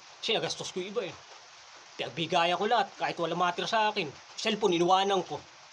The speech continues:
Para hindi ako mapagbintangan ng asit. Iniwanan ko. Kasi ano eh,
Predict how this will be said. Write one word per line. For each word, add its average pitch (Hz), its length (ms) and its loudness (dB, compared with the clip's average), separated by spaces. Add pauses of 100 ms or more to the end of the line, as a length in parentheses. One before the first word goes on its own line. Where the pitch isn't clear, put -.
(140)
Para 160 160 -4
hindi 147 80 -2
ako 180 160 4
mapagbintangan 180 560 0
ng 180 80 2
asit. 147 240 -6 (2000)
Iniwanan 165 480 2
ko. 139 160 -10 (3500)
Kasi 190 400 0
ano 233 160 0
eh, 165 160 0